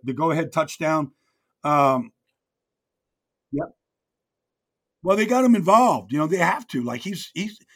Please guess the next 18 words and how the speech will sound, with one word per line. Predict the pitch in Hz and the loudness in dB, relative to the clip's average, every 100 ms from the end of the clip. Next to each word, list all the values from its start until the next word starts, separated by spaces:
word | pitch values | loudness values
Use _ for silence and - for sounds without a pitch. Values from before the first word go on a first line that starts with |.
| _ _ | _ _
there's | 196 196 | -6 -2
games | 233 247 240 170 | 2 4 4 2
where | 180 | -2
he, | 160 | -4
he's, | 165 143 151 - | -6 -12 -12 -10
he's | 170 160 | -8 -4
not | 202 | -2
even | 190 160 | -2 -2
a | |
part | 123 180 175 | -2 -2 0
of | |
the | 143 | -2
offense, | 214 - 98 - | -4 -6 -12 -10
and | 127 | -6
I | |
don't | 156 165 165 | -4 -4 -2
get | 170 | -2
it | 123 | -2